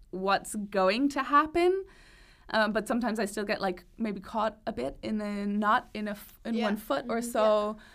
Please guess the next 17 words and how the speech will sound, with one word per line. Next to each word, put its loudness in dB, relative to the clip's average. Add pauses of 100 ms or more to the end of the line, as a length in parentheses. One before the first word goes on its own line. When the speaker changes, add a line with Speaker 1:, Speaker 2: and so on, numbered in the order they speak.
(120)
Speaker 1:
But -2
because -2
I'm -2
powerful, 2
<laughs> 6
I 4
can -6
just -8
hold 2
myself 2
and, -2 (680)
like, 0 (100)
take -6
it -2
off. -4 (160)
But, 0
um, -2